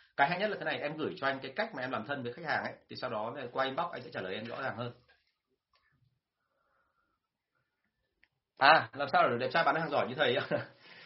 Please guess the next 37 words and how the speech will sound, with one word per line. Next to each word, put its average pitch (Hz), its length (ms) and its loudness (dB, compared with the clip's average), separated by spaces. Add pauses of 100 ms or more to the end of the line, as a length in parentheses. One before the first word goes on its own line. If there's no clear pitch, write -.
(160)
À, 160 140 12
hôm 196 220 2
trước 247 120 6
mọi 202 100 0
người 151 100 4
có 170 80 0
hỏi 185 180 2
cái 170 80 -2
này, 156 220 6 (200)
thì 143 140 -6
tôi 180 100 -2
phải 127 100 -2
công 160 120 0
nhận 127 180 0
là 123 200 0
cái 120 120 0
ưu - 140 -8
điểm 131 200 -4
của 95 120 -6
tôi 135 180 -4
là 127 120 -2
một 107 280 -6
trong 123 140 -8
những 131 80 -14
cái 117 120 -6
đấy 107 80 -6
là 131 120 -6
cái 110 120 -8
giọng 165 240 0
của - 100 -10
tôi. 120 140 -2 (320)
Tôi 139 100 -8
nói 120 260 2
ít 190 140 -10
khi 170 80 -6
bị 104 160 -10
vấp, - 120 0